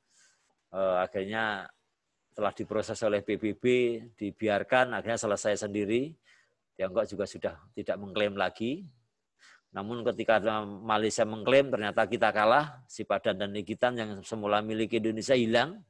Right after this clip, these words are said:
Nah, kasus Kepulauan Spratly, ini juga jadi sengketa Vietnam, Filipina, Tiongkok. Ini kuil di tempat perbatasan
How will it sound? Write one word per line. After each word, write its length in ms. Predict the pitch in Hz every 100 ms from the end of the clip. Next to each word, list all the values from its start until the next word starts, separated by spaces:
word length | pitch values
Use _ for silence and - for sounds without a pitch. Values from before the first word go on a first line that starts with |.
| _ _ _
Nah, 160 | - _ _ - - _
kasus 880 | - 92 - 110 107 107 107 - -
Kepulauan 480 | 101 104 104 104 104
Spratly, 680 | - 110 110 123 123 151 165 _ _ _ - - - -
ini 160 | 110 107
juga 720 | 107 110 104 101 98 92 78 - _ _ - _
jadi 560 | 104 110 110 110 107 104
sengketa 640 | 120 107 113 131 123 123 -
Vietnam, 640 | 120 113 113 123 131 123 - - - - -
Filipina, 880 | 117 123 123 123 127 127 131 127 131 _ _ _ _ _ -
Tiongkok. 480 | 120 117 117 160 - - _ _ _ _ _ _ _ _ _ _ _ _ _ _ _ 104
Ini 300 | 107 120 -
kuil 340 | 123 127 120
di 380 | 104 110 110 107
tempat 320 | 104 98 101
perbatasan 800 | - - 104 113 107 135 156